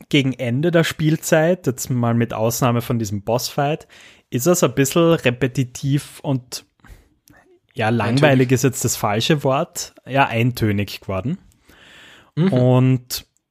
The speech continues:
Speaker 1: ich, ich könnte mir vorstellen, dass sich diese Eintönigkeit jetzt definitiv noch, äh, verstärken würde. Und ja, von dem her, ja, äh, ein, ein gutes Spiel auf jeden Fall, keine verschwendete
Speaker 2: Mhm.
Speaker 1: Zeit,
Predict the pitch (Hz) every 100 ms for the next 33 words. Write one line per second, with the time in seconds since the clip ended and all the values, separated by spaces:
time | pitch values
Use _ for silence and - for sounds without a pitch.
0 | _ _ _ _ - - _ - 151 131
1 | 131 143 131 127 135 - 131 135 131 123
2 | - 135 123 127 113 123 123 131 123 127
3 | - 127 117 117 117 - - 110 139 127
4 | 123 123 123 127 110 113 - - 113 107
5 | 113 - 110 104 - 113 101 101 139 -
6 | - - - - _ 113 107 107 107 -
7 | - - _ _ _ - 90 87 _ _
8 | _ _ _ _ - 117 120 120 123 120
9 | 117 120 - _ _ _ _ _ _ _
10 | _ _ _ _ _ _ _ _ _ _
11 | _ - 87 - - 123 135 135 135 131
12 | 131 127 _ 143 170 - 147 - 143 170
13 | 214 196 170 160 160 160 147 156 160 -
14 | 107 127 135 131 - 120 123 117 127 160
15 | 107 123 -